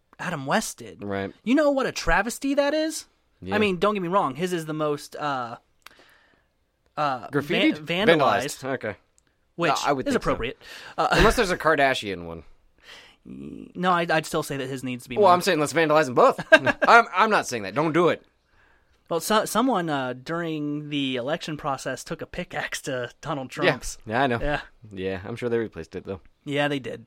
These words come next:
Speaker 2: Yeah.
Speaker 1: Um, but
Speaker 2: Which
Speaker 1: yeah.
Speaker 2: you don't go pickaxe. That's too much. You put flaming bag of poo.
Speaker 1: <laughs> Yeah.
Speaker 2: Go classic with
Speaker 1: Make
Speaker 2: it.
Speaker 1: someone have to stomp it out.
Speaker 2: Plus, you're not brandishing a weapon.
Speaker 1: <laughs> Yeah.
Speaker 2: Which is usually the safer route.
Speaker 1: Oh, no, is a
Speaker 2: Is it?
Speaker 1: flaming bag
Speaker 2: I
Speaker 1: of
Speaker 2: was about
Speaker 1: poo
Speaker 2: to
Speaker 1: a
Speaker 2: ask
Speaker 1: weapon?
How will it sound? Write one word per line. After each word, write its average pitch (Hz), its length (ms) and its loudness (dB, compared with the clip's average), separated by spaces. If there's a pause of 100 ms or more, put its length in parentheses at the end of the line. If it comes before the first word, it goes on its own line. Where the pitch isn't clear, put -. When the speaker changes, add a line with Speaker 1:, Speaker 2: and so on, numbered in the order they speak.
(160)
Speaker 2:
Yeah. 80 140 -12 (800)
Speaker 1:
Um, 127 400 -2 (300)
but 156 80 -6
Speaker 2:
Which 156 80 -4
Speaker 1:
yeah. 320 60 -2
Speaker 2:
you 294 60 0
don't 285 140 2
go 127 120 2
pickaxe. 104 440 -2
That's 151 160 -4
too 113 120 -8
much. 98 280 -6
You 95 60 -16
put - 280 -20
flaming - 440 -14
bag - 260 -10
of - 120 -12
poo. - 360 -4 (220)
Speaker 1:
<laughs> 233 280 -2
Yeah. 196 280 2 (100)
Speaker 2:
Go 143 100 -2
classic - 380 -8
with - 80 -16
Speaker 1:
Make 196 120 -2
Speaker 2:
it. - 40 -6
Speaker 1:
someone 196 180 0
have 190 140 0
to - 80 -12
stomp 175 300 -4
it 151 60 -4
out. 202 240 -4
Speaker 2:
Plus, 165 160 -4
you're 165 80 0
not 151 160 4
brandishing 147 380 2
a 123 60 2
weapon. 117 320 2
Speaker 1:
<laughs> - 200 -20
Yeah. 135 200 -2 (500)
Speaker 2:
Which 131 260 0
is 120 100 -8
usually 151 380 0
the 117 100 0
safer 101 320 -2
route. 98 320 0
Speaker 1:
Oh, 285 140 2
no, 339 180 6
is 180 140 2
a - 20 2
Speaker 2:
Is - 60 0
it? 156 60 -4
Speaker 1:
flaming 381 320 4
bag 320 180 6
Speaker 2:
I 294 60 10
Speaker 1:
of - 20 6
Speaker 2:
was - 80 2
about 339 180 6
Speaker 1:
poo 339 60 4
Speaker 2:
to 339 60 6
Speaker 1:
a - 40 6
Speaker 2:
ask 294 220 6
Speaker 1:
weapon? - 140 4